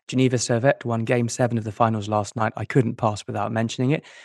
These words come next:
and I expect there are a few sore heads in the office here this morning. However, indeed, in F X world, I think uncertainty is exactly the right word. Nobody is quite sure how much longer the Fed can go on tightening, this we know.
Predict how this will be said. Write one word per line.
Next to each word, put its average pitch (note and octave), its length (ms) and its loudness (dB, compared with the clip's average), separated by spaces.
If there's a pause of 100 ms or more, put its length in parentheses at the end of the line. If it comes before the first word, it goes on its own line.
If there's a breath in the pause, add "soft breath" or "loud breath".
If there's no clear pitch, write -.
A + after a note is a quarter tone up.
and A#2+ 100 -2
I A2 120 2
expect - 360 -4
there G#2+ 140 -4
are G#2 120 -4
a G#2 60 -6
few G#2+ 220 -8
sore G2+ 320 -6
heads G2 240 -6
in G2+ 80 -6
the G2+ 80 -6
office G2 300 -8
here A2 180 -4
this - 240 -8
morning. - 280 -10 (520 loud breath)
However, - 360 4 (440 loud breath)
indeed, D3+ 520 8 (300)
in B2 140 2
F A#2+ 160 4
X - 240 4
world, D3 320 8
I B2 80 4
think B2+ 260 0
uncertainty A#2+ 720 0
is A2 140 -4
exactly A#2 540 -2
the C3 140 -6
right G#2 320 -8
word. G2 360 -8 (720 soft breath)
Nobody G3+ 260 8
is G#3 100 6
quite F#3 440 4
sure A#2+ 460 0
how A#2 140 -2
much B2+ 220 -4
longer A#2 280 -4
the A2 100 -8
Fed - 260 -8
can G#2+ 140 -8
go G2+ 140 -8
on G#2 120 -8
tightening, - 480 -4
this G#2 220 -10
we B2 80 0
know. B2+ 180 4